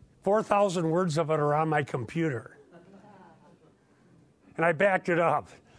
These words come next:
I'm gonna try to finish it. I'm ha-, it's, it's just flowing off of my fingers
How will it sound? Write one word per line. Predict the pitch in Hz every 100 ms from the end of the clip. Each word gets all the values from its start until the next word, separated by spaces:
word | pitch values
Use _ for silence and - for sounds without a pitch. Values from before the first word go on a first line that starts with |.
| - - _ _ _ _ - - _ - - -
I'm | 165
gonna | 170
try | 147 180
to | 156
finish | - 160 156 -
it. | 151 127 _ _ - - _ -
I'm | 208 190 196
ha-, | 220 214 180 175
it's, | 156
it's | 202 170
just | - 190
flowing | - 190 190 208 175 139
off | 139 135
of | 147
my | 131 120
fingers | - 180 160 127